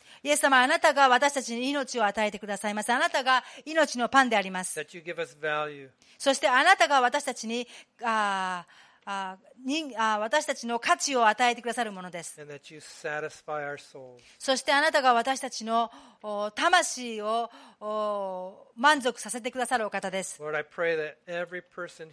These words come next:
Speaker 2: here would experience that miracle of life that you offer.
Speaker 1: そしてここにいるお一人お一人が、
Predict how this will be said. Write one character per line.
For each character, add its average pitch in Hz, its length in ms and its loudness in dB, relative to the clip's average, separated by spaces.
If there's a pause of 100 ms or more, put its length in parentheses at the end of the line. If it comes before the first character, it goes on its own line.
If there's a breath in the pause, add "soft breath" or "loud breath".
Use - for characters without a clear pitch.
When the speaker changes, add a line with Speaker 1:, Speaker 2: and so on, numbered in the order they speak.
Speaker 2:
here 156 160 -10
would 143 140 -14
experience 160 800 -16
that 147 180 -10 (320)
miracle 151 600 -10 (960)
of 135 140 -16 (180)
life 143 560 -8
that 131 240 -20
you 147 140 -20
offer. 131 400 -18 (300 soft breath)
Speaker 1:
そ 247 180 -6
し - 80 -8
て 285 140 -6
こ 262 100 -16
こ 294 120 4
に 294 140 -4
い 294 60 -6
る 269 260 -10
お 254 100 -2
一 339 200 -4
人 330 120 2
お 311 40 6
一 320 180 -6
人 285 100 -6
が、 226 200 4